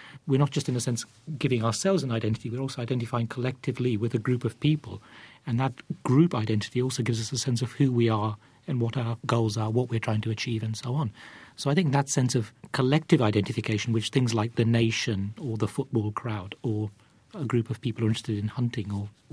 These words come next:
or other sort of similar examples, are quite powerful ways of also thinking about where both agency and structure are in play in identity, because to some extent we belong to groups because they give us an identity, but also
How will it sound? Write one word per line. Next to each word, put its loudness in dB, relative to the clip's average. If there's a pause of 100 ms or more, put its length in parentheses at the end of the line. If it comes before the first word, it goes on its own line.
(440)
or -2
other 0
sort -2
of -4
similar -2
examples, -6 (260)
are 0
quite -2
powerful 0
ways 0
of 0
also 2
thinking -2
about -4
where 0 (340)
both -2
agency 0
and 0
structure -4
are 0
in 2
play -2
in -2
identity, -2
because -4 (400)
to -4
some 0
extent 0
we 2
belong 2
to -2
groups -4 (360)
because 0
they 0
give 0
us -4
an 0
identity, 0
but -4
also -4